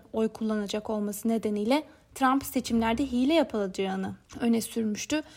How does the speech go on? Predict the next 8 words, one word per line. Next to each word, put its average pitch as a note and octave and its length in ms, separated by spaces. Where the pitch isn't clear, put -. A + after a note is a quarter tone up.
Demokrat C4 500
Parti A#3+ 340
Başkan A#3 320
adayı A3+ 360
Joe A#3 220
Biden'ın A#3+ 500
seçim B3 400
kampanyası G#3+ 760